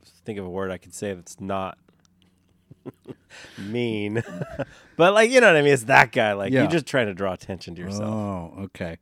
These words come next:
Speaker 2: A cultured man of the Renaissance who was knowledgeable, educated, or proficient in a wide range of fields.
Speaker 1: Oh, wow.
Speaker 2: Sometimes, uh, uh, another ter-, uh, another definition is a present-day man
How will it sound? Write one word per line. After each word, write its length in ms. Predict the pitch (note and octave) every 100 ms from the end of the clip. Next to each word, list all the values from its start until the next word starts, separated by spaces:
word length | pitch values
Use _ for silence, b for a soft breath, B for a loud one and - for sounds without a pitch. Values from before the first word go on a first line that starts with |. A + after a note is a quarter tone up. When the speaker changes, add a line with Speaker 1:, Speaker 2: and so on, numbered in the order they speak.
| b b b b
Speaker 2:
A 120 | B2+
cultured 520 | - - F#3+ - E3+
man 460 | B2 A2+ G2+ F#2+ F#2
of 160 | G2+ G2+
the 80 |
Renaissance 600 | G#2 B2 - F2+ D#2 E2 -
who 80 |
was 120 | G2 F#2
knowledgeable, 760 | G2 G#2 C#3 D#3+ D#3 E3+ E3+ - b b b
educated, 680 | B2 C3 C3 - F#2+ F2 F2+
or 120 | -
proficient 800 | F2+ - F2+ _ F#3+ - E2 D2+ -
in 80 | G2+
a 80 | F#2+
wide 340 | E2+ F2+ G2+
range 320 | G2+ F#2 F2+
of 120 | F2 D#2+
fields. 560 | - C#2+ E2+ - _
Speaker 1:
Oh, 160 | - B3
wow. 100 | F#3+ b b b b b F2
Speaker 2:
Sometimes, 1000 | A2 D#3+ F#3 D3 A#2 G#2 G#2 G#2+ A#2 -
uh, 60 | G2+
uh, 400 | G2 G2+ G2+ G2 -
another 300 | G#2+ A2 G#2
ter-, 180 | - A2
uh, 120 | G2 F#2
another 300 | F2+ F#2+ F#2
definition 420 | F#2 F#2+ F#2 F2+
is 80 | E2+
a 140 | E2+
present-day 500 | - - E3+ F3+ C#3+
man 440 | G#2 F3 E2+ F2+